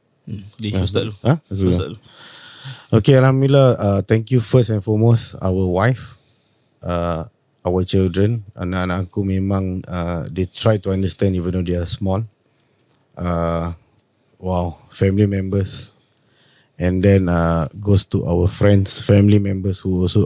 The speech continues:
Speaker 2: very understanding. Uh, and, uh, and listeners especially. Those support us on podcast, on, on, on TikTok. Uh, so, uh,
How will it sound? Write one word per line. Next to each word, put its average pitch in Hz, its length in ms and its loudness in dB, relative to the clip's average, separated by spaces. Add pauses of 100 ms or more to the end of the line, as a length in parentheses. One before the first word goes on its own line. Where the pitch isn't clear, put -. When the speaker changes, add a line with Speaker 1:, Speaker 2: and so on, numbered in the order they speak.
Speaker 2:
very 98 240 2
understanding. 90 720 -2 (760)
Uh, 90 560 4
and, 90 240 -2
uh, 87 540 -2 (1600)
and 113 200 4
listeners 127 440 2
especially. 92 640 -2
Those 101 260 2
support - 420 0
us 98 220 2
on 92 160 0
podcast, 92 680 2
on, 90 400 -2
on, 87 180 0
on 85 180 -2 (140)
TikTok. 90 500 -2 (760)
Uh, 87 680 0
so, - 240 0 (440)
uh, - 280 -14